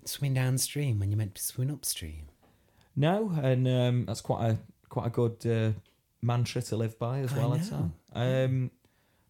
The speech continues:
Speaker 2: but yeah, the issue is that you've, you've murdered hundreds of thousands of people who are, you know, the same
Speaker 1: Correct.
Speaker 2: species as me. You, you're one of the most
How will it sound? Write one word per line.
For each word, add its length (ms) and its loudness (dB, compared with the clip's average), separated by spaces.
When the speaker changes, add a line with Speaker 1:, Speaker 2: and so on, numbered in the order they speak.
Speaker 2:
but 220 2
yeah, 260 2
the 120 0
issue 220 2
is 140 2
that 120 0
you've, 360 0
you've 180 -2
murdered 420 4
hundreds 320 0
of 100 0
thousands 380 2
of 140 0
people 360 2
who 140 6
are, 100 4
you 120 -2
know, 100 -2
the 120 -4
same 200 2
Speaker 1:
Correct. 480 2
Speaker 2:
species 420 -2
as 40 -2
me. 100 2
You, 240 2
you're 140 0
one 200 2
of 60 2
the 80 2
most 160 0